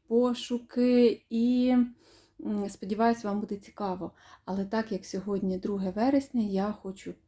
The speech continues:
привітати всіх з Днем Знань і побажати нашим дітям, щоб вони пізнавали цей світ, здобували знання під мирним небом в благополучній країні, у сім'ях, наповнених любов'ю,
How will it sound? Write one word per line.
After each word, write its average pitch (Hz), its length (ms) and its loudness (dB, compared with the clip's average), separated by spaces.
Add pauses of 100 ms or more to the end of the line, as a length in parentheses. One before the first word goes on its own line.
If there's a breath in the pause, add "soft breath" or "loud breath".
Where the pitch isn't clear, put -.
(140)
привітати 196 640 -6
всіх - 340 -12
з 190 80 -10
Днем 196 420 0 (120)
Знань 294 340 6 (420 loud breath)
і 208 80 -10
побажати 240 580 -4
нашим 233 380 0
дітям, 208 440 -2
щоб - 360 -10
вони 247 460 4 (500 soft breath)
пізнавали 247 520 6
цей 254 200 -2
світ, 220 520 -2
здобували 202 640 -4
знання 220 680 0 (100)
під 185 160 -6
мирним 190 460 -2
небом 254 520 2 (280 soft breath)
в 202 140 -16
благополучній 202 1000 -4
країні, 240 720 4 (380 soft breath)
у 202 260 -6
сім'ях, 208 840 2
наповнених 202 920 -4
любов'ю, 226 840 2